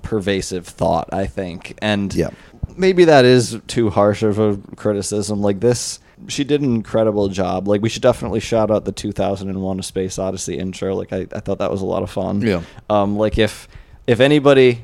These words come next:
Speaker 1: and I'm sure they will, like, if any, like, young kid sees that movie and they f-, sign the window, they're like, "Oh, shit, like, Barbie." Like, I feel like that's cool. Like, that immediately makes a connection to, like,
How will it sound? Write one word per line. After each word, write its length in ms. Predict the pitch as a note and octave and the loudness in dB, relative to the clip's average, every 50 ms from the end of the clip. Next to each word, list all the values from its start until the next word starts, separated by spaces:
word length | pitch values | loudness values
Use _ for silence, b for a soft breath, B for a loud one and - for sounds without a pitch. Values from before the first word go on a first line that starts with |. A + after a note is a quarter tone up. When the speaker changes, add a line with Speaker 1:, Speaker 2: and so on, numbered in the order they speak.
| B2 - - | -14 -8 -6
Speaker 1:
and 100 | B2+ A#2+ | -4 -2
I'm 80 | A#2 A#2 | -2 -4
sure 200 | A2+ - C3 B2+ | -2 -2 0 2
they 120 | B2 A#2+ | 2 2
will, 160 | A2+ G#2+ G#2 | 2 2 2
like, 140 | G2+ G#2+ - - | 2 0 -2 -2
if 60 | A#2 | -4
any, 160 | A#2+ B2 B2 | -2 -2 0
like, 260 | A#2 A#2+ A#2+ A2+ G#2 G2 | 0 0 0 0 0 2
young 240 | A#2 A2 A2+ A2 G2 | 2 2 2 0 -2
kid 280 | - - A2 G#2 G2+ | -2 -4 -4 -4 -4
sees 260 | - - A2 G#2 G2+ F#2 | -4 -4 -4 -4 -4 -2
that 200 | G#2 G2 G2 - | -4 -4 -4 -4
movie 400 | G2+ G2+ G2+ G2 G2 G2 G2 G2 | -4 -4 -4 -4 -4 -4 -2 -2
and 120 | G2 G2 | -4 -4
they 80 | G2+ G2+ | -6 -6
f-, 140 | G2 - - | -8 -10 -10
sign 200 | - A2 G#2+ G#2 | -8 -6 -6 -4
the 80 | G#2 | -4
window, 200 | G#2 G#2 G2+ G2+ | -4 -4 -4 -4
they're 100 | G2+ G#2 | -4 -2
like, 140 | G#2+ A#2 - - | -2 -4 -2 0
"Oh, 260 | A3+ A#3+ A#3+ G#3+ F3+ | 2 4 6 6 4
shit, 320 | D#3 - - B3+ A3 - - | 4 4 4 4 4 4 4
like, 180 | F3+ D#3+ C#3 | 2 2 4
Barbie." 500 | - A3+ B3 B3+ A3+ F3+ D#3+ C3 A#2+ G#2 | 2 4 6 6 6 6 4 2 0 0
Like, 280 | - C3+ C3 B2+ A#2+ - - | 0 0 0 0 0 2 2
I 80 | C#3 B2+ | 2 4
feel 100 | C3 D3+ | 6 4
like 160 | D3+ C#3+ - | 4 4 6
that's 200 | D3 C#3+ C3+ - | 4 2 2 0
cool. 240 | - - C#3+ A2+ G#2+ | 0 2 4 4 4
Like, 180 | G#2+ G#2+ G#2 | 4 2 2
that 280 | - A#2 A#2 G#2+ - - b b b b | 2 0 0 0 -2 -10 b b b b
immediately 520 | - B2+ C3+ C#3+ D3 C#3+ C3+ - - C3+ B2+ | 2 4 6 6 6 6 4 4 4 2 2
makes 340 | B2 B2 A#2+ A#2+ - - | 2 2 0 0 -2 0
a 300 | B2 A#2 A2+ A2+ A2 G#2 G#2 G2 - - - | 0 2 2 2 0 -4 -8 -12 -16 -6 -2
connection 600 | - A#2 G#2+ G#2 G#2 G#2 - - - G2+ G2+ F#2+ | 0 0 2 0 0 -2 -4 -8 -6 -4 -4 -2
to, 100 | - G2+ | -2 -2
like, 380 | G2+ G2 G2 F#2+ F#2 - - | -2 -2 -2 -2 -4 -8 -16